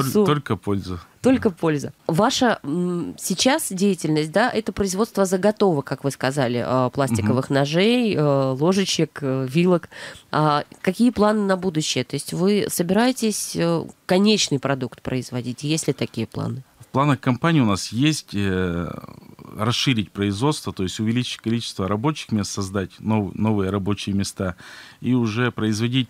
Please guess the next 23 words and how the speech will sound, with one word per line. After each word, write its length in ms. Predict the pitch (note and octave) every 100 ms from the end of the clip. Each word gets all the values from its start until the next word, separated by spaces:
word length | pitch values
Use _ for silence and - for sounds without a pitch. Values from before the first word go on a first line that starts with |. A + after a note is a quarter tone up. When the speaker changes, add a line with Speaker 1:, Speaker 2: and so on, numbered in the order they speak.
| -
Speaker 2:
товар 420 | A2 B2 C#3 A#2 - -
до 180 | A2 A#2
конечного 520 | - B2 C3 - F#2+ F2
покупателя. 680 | F#2 - - F2+ - E2+ E2
То 140 | F#2+
есть 160 | F2+ G2+
это 160 | G2+
хладокомбинаты, 1040 | F#2+ A2+ G#2 G2 G2 F#2+ G#2 G2+ - D#2+ - - -
в 60 |
том 160 | G#2 G2+
числе, 380 | - G#2 G2 F2+
в 40 | -
первую 240 | G#2+ G2
очередь, 300 | G2+ - F#2+
это 300 | G2 F2+ F2+ - - - -
на 120 | F#2
территории 460 | - G2+ F#2+ G2 F2
России. 420 | F#2 - F#2+ G2+ - - - - -
Приобрести 520 | G#2 A#2 A#2 B2 - A#2
оборудование 640 | A2 A#2 B2 A2+ G#2+ G2+
для 440 | G2 A2 G#2 F#2+ F#2 -
формования 760 | A2 A#2 B2+ E3 D#3 G2 C2+ - - -
столовых 500 | - A2 G#2 F2+